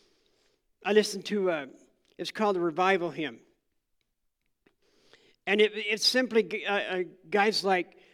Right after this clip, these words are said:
Leonard Ravenhill and A W Tozer, Paris Reedhead, Duncan Campbell talking about revival and talking about what they experienced.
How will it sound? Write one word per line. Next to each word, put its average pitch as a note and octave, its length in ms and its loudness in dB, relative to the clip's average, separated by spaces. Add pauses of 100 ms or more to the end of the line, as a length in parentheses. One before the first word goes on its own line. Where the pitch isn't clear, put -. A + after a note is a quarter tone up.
(160)
Leonard G3 340 4
Ravenhill E3 800 2
and D#3+ 300 -8
A G3+ 140 2
W F3 320 0
Tozer, E3+ 640 -2 (1300)
Paris G#3 400 0
Reedhead, F3 480 -2
Duncan G3+ 320 0
Campbell F3+ 380 -2
talking G3+ 380 0
about F3 300 -2
revival E3 560 -2
and C3 100 -8
talking F#3+ 340 -4
about D#3+ 340 -2 (220)
what F#3+ 160 0
they G3 160 4
experienced. E3 920 -4